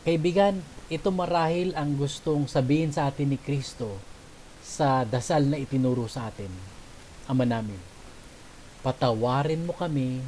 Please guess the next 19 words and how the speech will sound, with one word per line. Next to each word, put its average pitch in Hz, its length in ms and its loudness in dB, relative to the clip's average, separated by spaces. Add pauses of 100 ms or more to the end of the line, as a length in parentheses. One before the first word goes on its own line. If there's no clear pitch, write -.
sa 117 400 -4
aming 147 320 0
mga 147 320 0
sala 107 480 -4 (720)
para 180 480 2
ng 170 320 -6
pagpapatawad 127 1040 0
namin 107 320 -4 (400)
sa - 160 -6
nagkakasala 110 960 -2
sa - 160 -12
amin." 92 280 -10 (1600)
Marahil 156 640 2 (560)
yung 143 240 6
unang 175 320 0
alagad 143 560 0
na 139 160 2
nakatanggap 131 560 -4
ng 135 160 -2